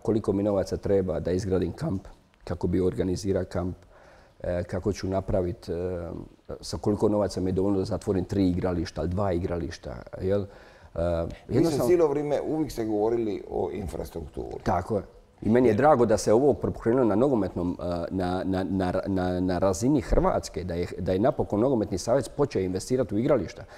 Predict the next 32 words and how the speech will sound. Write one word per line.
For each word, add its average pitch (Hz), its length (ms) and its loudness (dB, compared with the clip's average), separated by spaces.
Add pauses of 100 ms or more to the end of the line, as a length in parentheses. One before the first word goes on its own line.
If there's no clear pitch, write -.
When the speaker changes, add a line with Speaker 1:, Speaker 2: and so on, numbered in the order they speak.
(180)
Speaker 1:
To 123 120 4
sam 110 220 -2
ja 131 100 4
pokrenuo 120 440 4
davno 120 280 4
prije 135 200 4
kad 110 120 2
sam 107 120 0
govorio 117 200 6
da 107 80 4
Speaker 2:
Dobro, 147 220 6
Speaker 1:
smo 143 80 8
igrali 139 120 8
Speaker 2:
ali 120 120 6
da 123 60 8
vas 151 100 10
Speaker 1:
vaterpolo. 147 260 4
Speaker 2:
pitam, 151 160 4
je 180 80 6
li 190 80 6
u 185 60 6
Njemačkoj 190 500 6
investira 110 720 2
Njemački 107 420 -2
Speaker 1:
To 113 100 4
je, 92 60 6
Speaker 2:
savez? 85 180 2
Speaker 1:
to 107 120 0
s-, - 120 -8 (160)
je, 95 440 4
em, 92 180 0 (140)
e, 101 160 0